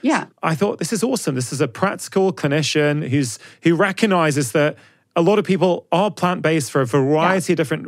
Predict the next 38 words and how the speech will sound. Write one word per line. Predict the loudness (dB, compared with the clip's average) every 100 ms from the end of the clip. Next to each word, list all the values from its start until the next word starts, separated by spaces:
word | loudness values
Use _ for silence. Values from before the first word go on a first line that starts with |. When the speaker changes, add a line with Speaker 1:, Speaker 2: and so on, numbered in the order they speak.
| -8
Speaker 2:
uh, | -4 -2 -2
reasons, | 2 2 2 -2 -2 -4 -10 -14
Speaker 1:
Yeah. | -20 -10
Speaker 2:
health, | -2 0 2 -2 -6 -6 -2
ethics, | 0 0 0 -2 -8 -6
environment, | -4 0 2 2 0 0
whatever | 2 2 0
it | 0
might | 0 0 0
be. | 0 2 0 -4 -8 -20 -20 -18 -6
And | 0 2
you're | 2
just | 2 -2 -2
trying | -2
to | 0
make | -2 -2
sure | -2
they've | 0 0
got | -4
some | -4 -6
practical | -4 -6 -2 -2 0
guidance." | 0 2 0 -4
So | -2 0
I |
thought | 0 0
that | -2 -2
was | -2
really | 0 2 2 0
nice. | 0 -2 -4 -8 -12 -16 -20 -18 -6
Um, | -2 0 0 -2 -4 -4
and, | -2
and | 0
I |
really, | 2 4 2 -2 _ -2
I | 0
really | 2 2
respect | -2 -4 -4 -4
that. | -4 -4 -6 -10